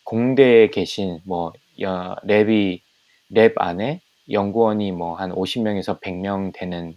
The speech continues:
아주 큰 랩을 운영하는 교수님이 볼 때는 경영학과 교수들이 내는 논문은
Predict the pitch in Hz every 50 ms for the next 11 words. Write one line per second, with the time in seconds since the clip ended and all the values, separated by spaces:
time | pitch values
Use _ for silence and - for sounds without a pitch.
0 | _ - - 104 - - 113 - - - 151 131 104 98 92 95 107 92 90 90
1 | 92 98 101 101 101 98 90 - 95 - - 117 110 110 107 101 - 98 87 -
2 | - 90 87 92 95 95 87 87 - _ _ - - - - - _ _ - -
3 | 127 123 135 139 147 147 143 - 143 135 120 - 117 - - - 135 117 110 104
4 | 92 90 90 98 95 90 87 90 90 95 98 98 101 104 101 95 90 82 90